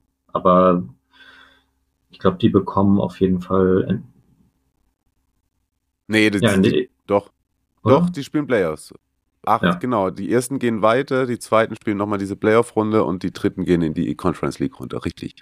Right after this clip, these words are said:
Speaker 1: Ah ja, okay. Und genau, und die Sieger daraus werden dann gegen die, genau, die acht Sieger daraus werden dann gegen die Gruppenersten gelost.
Speaker 2: Ja,
Speaker 1: So.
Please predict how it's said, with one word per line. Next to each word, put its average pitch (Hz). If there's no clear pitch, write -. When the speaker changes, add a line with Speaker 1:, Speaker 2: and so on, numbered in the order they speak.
Speaker 1:
Ah 131
ja, 98
okay. 85
Und 85
genau, 95
und 87
die 104
Sieger 110
daraus 101
werden 92
dann 87
gegen 90
die, 82
genau, 80
die 85
acht -
Sieger 87
daraus 90
werden 87
dann 87
gegen 87
die 82
Gruppenersten 80
gelost. -
Speaker 2:
Ja, 85
Speaker 1:
So. -